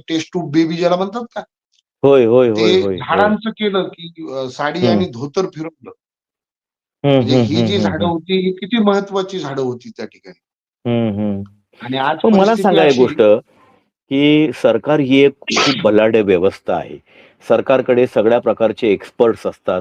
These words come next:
Speaker 2: सरकारकडे यंत्रणा असतात, सरकारकडे ते, ते विभाग असतात, सरकारकडे त्यांचे अधिकारी असतात. इस-,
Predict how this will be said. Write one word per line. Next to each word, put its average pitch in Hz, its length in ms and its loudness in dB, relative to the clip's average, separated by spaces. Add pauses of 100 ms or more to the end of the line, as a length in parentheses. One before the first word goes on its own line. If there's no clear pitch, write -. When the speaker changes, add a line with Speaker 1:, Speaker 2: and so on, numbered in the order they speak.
Speaker 2:
सरकारकडे 107 480 -2
यंत्रणा 104 500 -2
असतात, 85 380 -6
सरकारकडे 110 520 0
ते, 113 140 0
ते 123 120 2
विभाग 104 380 0
असतात, 90 360 -8 (460)
सरकारकडे 120 540 2
त्यांचे 113 360 0
अधिकारी 120 520 2
असतात. 95 380 -8 (440)
इस-, 156 220 2